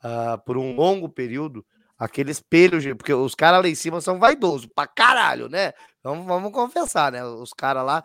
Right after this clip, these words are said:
mandaram levar um, um espelho gigante pra lá, pra eles ficarem se olhando no espelho, né?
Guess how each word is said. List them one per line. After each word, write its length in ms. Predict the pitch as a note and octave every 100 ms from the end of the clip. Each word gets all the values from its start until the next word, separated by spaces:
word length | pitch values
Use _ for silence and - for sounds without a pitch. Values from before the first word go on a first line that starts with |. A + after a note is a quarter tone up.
| - _ -
mandaram 500 | C#3+ D3 C#3 E3+ A3
levar 280 | A#3 E3 F#3
um, 360 | G#3+ B3+ - F#3+
um 40 |
espelho 480 | - - F#3 G#3+ A#3
gigante 680 | A3 A#3 F3 F#3+ A#3 - G#4 _ _ _ _ -
pra 200 | E3 D#3
lá, 160 | D#3+
pra 140 | D#3+ F#3
eles 100 | -
ficarem 300 | A3+ A3 G3
se 100 | A3+
olhando 260 | G#3+ A3
no 60 | A#3
espelho, 420 | B3+ G#3+ E3 B2+
né? 200 | A#2+ C#3